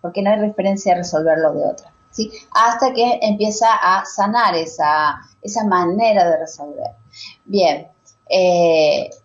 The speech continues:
y también repetimos por compensación, ¿no? Yo voy a lograr lo que no logró nadie en mi clan.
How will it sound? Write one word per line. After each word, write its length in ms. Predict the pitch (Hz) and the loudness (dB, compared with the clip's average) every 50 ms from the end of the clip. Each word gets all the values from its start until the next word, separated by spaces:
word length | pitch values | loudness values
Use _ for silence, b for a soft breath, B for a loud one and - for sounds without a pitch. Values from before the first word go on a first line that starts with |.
| _ _ _ | _ _ _
y 160 | 226 226 214 | -8 -6 0
también 760 | - 233 226 233 240 247 254 254 254 254 262 262 262 254 - - | 0 2 2 2 0 2 2 2 2 2 0 -2 -4 -10 -14 -12
repetimos 520 | 208 202 202 196 185 190 190 202 208 208 202 | -6 -4 -4 -2 -2 -4 -4 -2 -4 -2 -2
por 140 | 190 180 | -4 -2
compensación, 880 | - 175 170 175 170 165 165 - 160 160 - - 185 160 151 147 143 147 | -2 -4 -4 -2 -4 -6 -4 -4 -6 -6 -4 -4 -2 0 0 0 0 0
¿no? 320 | 165 180 190 214 190 - _ _ _ _ | 2 2 2 0 -2 -6 _ _ _ _
Yo 220 | - - 247 247 | -8 -2 0 2
voy 120 | 247 247 240 | 4 4 4
a 60 | 214 | 4
lograr 560 | 196 190 185 190 202 208 214 214 220 214 214 | 2 2 2 2 2 4 4 4 2 0 0
lo 120 | 208 190 190 | -4 -4 -2
que 140 | 180 170 | -4 -4
no 220 | 170 175 180 190 190 | -2 0 0 0 0
logró 460 | 190 185 180 180 180 180 175 175 - - | 0 0 2 4 4 4 4 2 -2 -8
nadie 680 | 180 175 190 202 202 202 202 202 202 196 202 196 - - - | -8 -2 0 2 2 2 2 0 0 -2 -2 -2 -4 -8 -10
en 260 | - 170 170 170 165 165 | -8 -6 -6 -6 -6 -6
mi 160 | 160 156 156 | -6 -8 -8
clan. 420 | - 175 165 151 143 139 139 135 | -10 -10 -8 -6 -6 -6 -6 -8